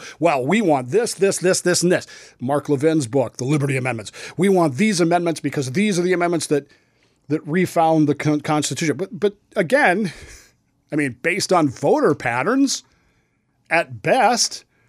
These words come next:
we're forty-five percent of the population. At best. Meaning that even if you take the logic and there's, you know, forty-five percent Democrats are left, and then, you know,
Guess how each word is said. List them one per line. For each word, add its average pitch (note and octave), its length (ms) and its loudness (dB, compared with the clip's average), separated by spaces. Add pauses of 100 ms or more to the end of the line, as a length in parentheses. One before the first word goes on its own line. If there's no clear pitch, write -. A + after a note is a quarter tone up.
(200)
we're E3 140 2
forty-five F3+ 640 2
percent A3 260 0
of A3+ 60 2
the G#3+ 60 0
population. B3 760 0 (1400)
At E3 240 -2
best. - 540 -2 (1200)
Meaning E3 480 2 (420)
that D3 220 0
even E3+ 200 2
if D3+ 100 0
you D3 80 2
take F3 240 0
the D3 100 -2
logic F3 540 2
and D3 160 4
there's, C3+ 280 -2
you D#3+ 80 0
know, C3 100 -2
forty-five D3 500 0
percent C#3+ 340 -2
Democrats D#3 580 0
are C#3 120 -2
left, A3 360 0 (960)
and F3 160 0
then, F3 380 0 (160)
you E3+ 120 -6
know, F3 220 -8